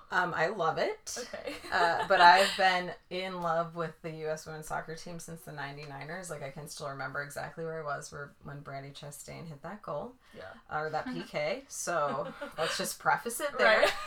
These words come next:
Speaker 2: <laughs> A little biased, but
Speaker 1: Um,
Speaker 2: it's okay.
Speaker 1: a little bit.
Speaker 2: Me too. It's all right.
Speaker 1: But
Speaker 2: <laughs>
Speaker 1: I love it because I think that it is just where women need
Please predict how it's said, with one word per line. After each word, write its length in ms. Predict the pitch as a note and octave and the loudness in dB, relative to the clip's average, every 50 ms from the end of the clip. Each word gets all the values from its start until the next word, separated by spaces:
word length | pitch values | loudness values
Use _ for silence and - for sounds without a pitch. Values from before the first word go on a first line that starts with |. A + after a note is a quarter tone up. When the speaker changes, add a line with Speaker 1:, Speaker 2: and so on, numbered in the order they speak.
| A#4+ A#4+ A4 G#4+ | 4 4 4 0
Speaker 2:
<laughs> 320 | - - - - A#3+ A#3 | -6 -6 -10 -10 -10 -8
A 40 | A3+ | -6
little 280 | G#3+ G#3+ A#3 A#3+ B3+ | -4 -2 0 0 2
biased, 420 | A#3+ A#3 G3+ F3 F3+ G#3 C#4+ C#4+ - | 4 4 4 6 4 2 0 0 2
but 80 | A#3 A#3 | 4 6
Speaker 1:
Um, 300 | A3+ A3+ A3 G#3+ A3 A3+ | 8 8 8 6 6 4
Speaker 2:
it's 100 | A3 A3 | 0 0
okay. 100 | A3 - | 0 0
Speaker 1:
a 40 | F4 | 2
little 200 | - - G#3 G3+ | 4 4 4 4
bit. 220 | A3+ C#4 G4+ - - | 2 0 -2 -4 -6
Speaker 2:
Me 140 | A#3+ C4 D4+ | -8 -10 -8
too. 100 | - - - | -8 -8 -8
It's 100 | - A3+ B3 | -6 -6 -4
all 60 | G#3 | -4
right. 160 | A3 A3 - - | -4 -6 0 4
Speaker 1:
But 240 | B3 A#3+ A3+ G3 - G4+ | 4 6 6 4 2 4
Speaker 2:
<laughs> 40 | G#3+ | 6
Speaker 1:
I 180 | A3 A#3 A3+ | 6 6 6
love 360 | A3+ G#3 G3+ G3 G3 G3+ G#3 A#3+ | 4 -2 2 4 4 4 4 2
it 180 | C4 D4+ D4 - | -2 -2 -4 -4
because 300 | - G#3+ - - G3 F3 F3 | -8 -10 -8 -8 -8 -6 -6
I 140 | D#3+ D#3+ D#3+ - _ _ | -6 -8 -10 -14 _ _
think 380 | - E3+ E3+ F3 F3 E3+ - - _ _ _ - E3 | -10 -10 -8 -8 -10 -12 -16 -20 _ _ _ -12 -8
that 160 | E3 D#3+ D#3 | -6 -6 -6
it 260 | D#3 D3 - - - _ _ - - - _ _ _ _ _ _ _ _ _ | -6 -8 -8 -10 -16 _ _ -20 -20 -20 _ _ _ _ _ _ _ _ _
is 280 | F3 E3+ D#3+ D#3 D3+ | -10 -10 -8 -10 -14
just 520 | - - - F3 F3 E3+ F3 E3 - - - | -16 -14 -8 -4 -4 -2 -4 -4 -6 -10 -8
where 240 | E3 E3 E3 E3 D#3+ | -8 -6 -6 -6 -6
women 380 | D3+ D3+ D3 D3+ D3 D3 C#3 | -6 -8 -8 -10 -10 -12 -12
need 320 | C3 C3+ C3+ C#3 C3+ B2+ | -12 -12 -12 -12 -14 -16